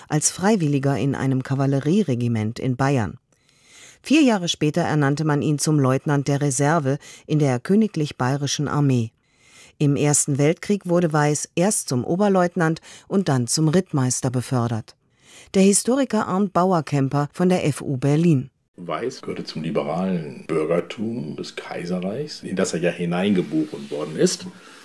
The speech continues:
Speaker 2: Er war Patriot, er hat das Eiserne Kreuz beider Klassen bekommen im Ersten Weltkrieg, hat gekämpft für Deutschland,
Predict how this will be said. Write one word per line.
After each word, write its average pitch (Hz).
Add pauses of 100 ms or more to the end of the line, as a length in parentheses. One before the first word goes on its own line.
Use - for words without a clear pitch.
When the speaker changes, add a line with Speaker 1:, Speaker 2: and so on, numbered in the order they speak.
(220)
Speaker 2:
Er 98
war 80 (180)
Patriot, 85 (360)
er 87
hat -
das -
Eiserne 147
Kreuz 110
beider 120
Klassen -
bekommen 127
im 87
Ersten 87
Weltkrieg, - (420)
hat -
gekämpft -
für -
Deutschland, 180